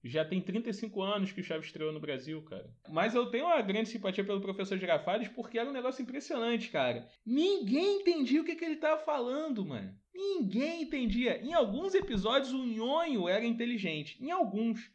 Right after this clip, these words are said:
Tinha outros que o Nhonho era tão burro quanto o resto da turma. Eu não sei por que que fazia isso. Mas, se, pô, se o Nhonho é inteligente, deixa ele ser inteligente, sabe? Deixa ele ser a voz dissonante do resto da turma. Mas tinha episódios que não, mano. Que o Nhonho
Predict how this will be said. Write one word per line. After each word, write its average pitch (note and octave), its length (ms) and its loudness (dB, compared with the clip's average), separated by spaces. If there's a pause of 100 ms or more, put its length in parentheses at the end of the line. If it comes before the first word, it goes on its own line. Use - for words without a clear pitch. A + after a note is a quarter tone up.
Tinha F#4+ 240 -2
outros C4+ 280 0
que - 80 -10
o G4+ 80 -4
Nhonho F4 280 -2
era G4 200 -4
tão G4 280 -8
burro D#4 320 -2
quanto F4+ 200 -8
o F4 60 -2
resto F4 260 -4
da G4+ 80 -10
turma. C4 480 -4
Eu - 80 -8
não A3 100 -6
sei B3+ 140 -10
por - 80 -20
que F4+ 120 -10
que - 100 -20
fazia G3 380 -4
isso. D3+ 320 -10
Mas, E4+ 340 0
se, G#4 140 -2
pô, G#4 280 4
se G3 140 -4
o E4+ 40 -4
Nhonho F4 140 -2
é C#4 140 0
inteligente, B3 580 -2
deixa F4 260 -4
ele G4 140 -2
ser G4 140 -4
inteligente, F4 640 0
sabe? D#3+ 240 -2
Deixa F#3 240 -4
ele B3+ 120 -4
ser A#3 200 -6
a A3 100 2
voz F3+ 400 0
dissonante G3 720 -4
do D3+ 100 -6
resto D3 240 -2
da C3+ 80 -6
turma. E3 460 -4 (540)
Mas B3+ 160 -4
tinha D4+ 140 -4
episódios C4 400 -6
que G4+ 100 -10
não, D#4 240 -6
mano. A2+ 300 -6
Que D3+ 100 -16
o D3+ 60 -10
Nhonho D3+ 160 -12